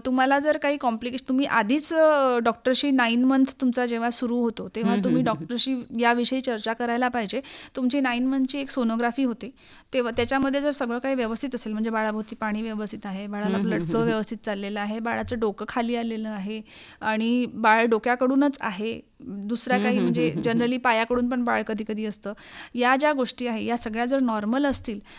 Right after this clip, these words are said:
Speaker 1: बाळाचं वजन व्यवस्थित असेल, तर तुम्ही, अ, नॉर्मल डिलिव्हरीचा पर्याय, अ, चा विचार करू शकता आणि
Speaker 2: हम्म, हम्म, हम्म,
Speaker 1: याच्यासाठी
Speaker 2: हम्म.
Speaker 1: तुम्हाला तेव्हा डॉक्टरशी बोलणं गरजेचं आहे की जेणेकरून त्याचे पण काही, अ,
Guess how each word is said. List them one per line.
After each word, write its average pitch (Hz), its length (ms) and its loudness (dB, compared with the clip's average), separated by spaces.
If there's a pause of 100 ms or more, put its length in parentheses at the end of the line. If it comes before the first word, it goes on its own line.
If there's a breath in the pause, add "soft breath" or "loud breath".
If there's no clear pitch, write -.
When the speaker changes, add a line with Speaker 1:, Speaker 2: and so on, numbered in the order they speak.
Speaker 1:
बाळाचं 226 340 0
वजन 233 260 0
व्यवस्थित 226 440 -4
असेल, 233 460 -10
तर 294 200 2
तुम्ही, 285 340 0 (140)
अ, 220 320 -4
नॉर्मल 226 360 2
डिलिव्हरीचा 254 460 -2
पर्याय, 254 420 0 (360 loud breath)
अ, 220 340 0 (300)
चा 254 100 2
विचार 247 360 0
करू 311 280 6
शकता - 360 -4
आणि 165 120 -10
Speaker 2:
हम्म, 226 120 0
हम्म, 254 100 4
हम्म, 254 160 2
Speaker 1:
याच्यासाठी 277 360 2
Speaker 2:
हम्म. 277 80 -2
Speaker 1:
तुम्हाला 269 320 4
तेव्हा 269 460 2 (120)
डॉक्टरशी 240 460 -4
बोलणं 254 400 0 (400 loud breath)
गरजेचं 269 420 6
आहे 196 160 -6
की 202 120 -6
जेणेकरून 269 680 2
त्याचे 262 360 -4
पण 320 160 0
काही, 311 220 2
अ, 311 60 -2